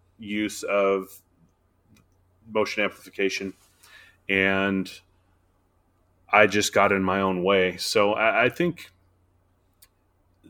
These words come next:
the, the biggest tip that I would have for people is to use it.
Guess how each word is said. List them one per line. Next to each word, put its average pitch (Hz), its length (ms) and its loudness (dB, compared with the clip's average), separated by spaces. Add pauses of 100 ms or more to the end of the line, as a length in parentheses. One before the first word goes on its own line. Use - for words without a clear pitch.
(360)
the, 117 260 -14
the 110 180 -2
biggest 135 600 2
tip - 300 2
that 101 140 2
I 101 120 4
would 101 160 2
have 98 220 2
for 107 140 -4
people 107 320 -2
is 98 240 -4
to 92 100 -8
use 87 340 -6
it. 92 140 -2